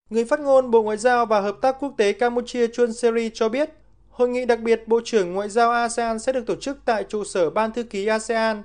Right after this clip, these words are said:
thủ đô Jakarta, Indonesia vào thứ Năm tuần này. Nội dung nghị sự sẽ tập trung thảo luận về tiến trình thực hiện đồng thuận năm điểm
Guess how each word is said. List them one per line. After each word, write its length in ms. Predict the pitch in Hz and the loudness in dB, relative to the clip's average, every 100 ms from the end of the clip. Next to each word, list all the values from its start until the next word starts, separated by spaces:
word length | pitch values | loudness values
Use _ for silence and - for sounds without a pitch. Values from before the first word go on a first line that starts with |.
| - | -8
thủ 140 | 220 190 | 0 4
đô 160 | 220 | 4
Jakarta, 640 | 226 240 226 269 254 233 240 | 4 0 0 0 2 2 0
Indonesia 640 | 233 226 226 240 226 220 214 | -2 -2 -2 0 0 0 -2
vào 200 | 190 180 | -2 -2
thứ 120 | - 190 | -4 -6
Năm 180 | 220 | -4
tuần 140 | 220 190 | -4 -2
này. 340 | 185 175 147 - _ _ | 0 0 -2 -12 _ _
Nội 160 | 214 233 | -2 0
dung 220 | 247 277 | -2 -4
nghị 100 | 254 | -4
sự 260 | 233 240 220 | 0 -2 0
sẽ 160 | 254 | -2
tập 140 | 269 254 | -2 -2
trung 200 | - 262 | -2 -2
thảo 120 | 247 | 0
luận 280 | 196 208 202 | 2 0 -2
về 140 | 202 | -2
tiến 220 | 202 202 196 | 0 2 0
trình 200 | 254 226 | -2 -2
thực 180 | 220 220 | -4 0
hiện 200 | 226 220 | -2 0
đồng 180 | 208 202 | -4 0
thuận 220 | 214 214 | -2 0
năm 160 | 240 | -2
điểm 220 | 226 214 | 0 0